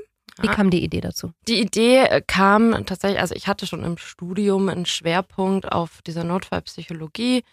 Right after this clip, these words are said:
Speaker 2: und fand das schon immer sehr interessant, war auch schon immer im Ehrenamt tätig und hab mich einfach dann irgendwann, äh, so nach dem Studium versucht, so ein bisschen umzuorientieren im Ehrenamt, mir, mir überlegt, was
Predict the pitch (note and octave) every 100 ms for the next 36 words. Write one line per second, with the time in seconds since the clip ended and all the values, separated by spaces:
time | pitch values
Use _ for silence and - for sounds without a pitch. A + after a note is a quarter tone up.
0 | _ _ _ - G3 - G#3 G#3+ - F3
1 | F#3 F3+ F3+ F3+ - F3+ - C4 C#4 D#4
2 | - _ F#3 G#3 G#3 E3+ F#3+ - F3+ -
3 | - G#3+ B3 C4 C4 B3+ - G3+ E3+ F#3
4 | G3 F#3+ F#3 E3+ - G#3+ B3 - - B3+
5 | C4 - - F#3 F#3+ - G3 - F3+ G3
6 | - F#3 F3+ F3+ F3+ F3+ F3+ F3+ - -
7 | _ _ - - - G#3+ G#3 - G#3 F3+
8 | F#3 F3+ - - - F#3+ G#3 - F3 E3+
9 | - - D4+ D#4+ - - G3+ G3+ G3 -
10 | A3 G#3+ G3+ G3+ _ _ _ - G3 G3
11 | - F3+ F3 F3 E3+ F3 D#3+ F3 E3+ D#3
12 | E3 E3 - E3